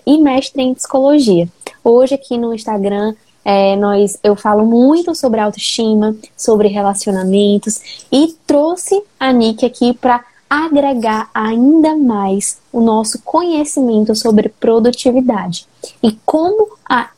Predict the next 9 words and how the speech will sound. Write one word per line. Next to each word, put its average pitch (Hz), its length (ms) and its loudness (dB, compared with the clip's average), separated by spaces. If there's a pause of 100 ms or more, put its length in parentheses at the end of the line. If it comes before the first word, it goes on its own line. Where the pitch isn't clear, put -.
(120)
autoestima 302 960 -2 (100)
e 269 100 0
a 262 220 0 (340)
produtividade 320 840 0
podem 247 520 -2
influenciar 302 1120 -2
uma 285 420 0 (320)
a 320 220 0
outra. 202 480 -2